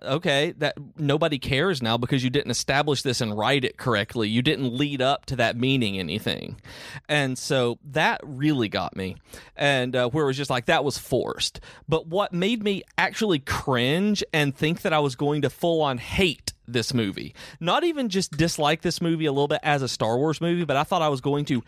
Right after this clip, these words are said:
hate this movie because I hate these points that, that Han spoke Shiriwook.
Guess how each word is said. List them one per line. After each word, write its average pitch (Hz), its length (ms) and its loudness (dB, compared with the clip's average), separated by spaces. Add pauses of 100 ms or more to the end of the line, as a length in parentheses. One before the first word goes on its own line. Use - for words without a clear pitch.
(160)
hate - 640 -2 (120)
this 143 380 0
movie 127 500 0 (240)
because 170 200 0
I 214 100 2
hate 226 340 -4
these 151 260 0
points 90 560 -4 (360)
that, 156 280 0 (360)
that 147 180 2
Han 202 540 0 (160)
spoke - 720 -2 (200)
Shiriwook. - 920 -2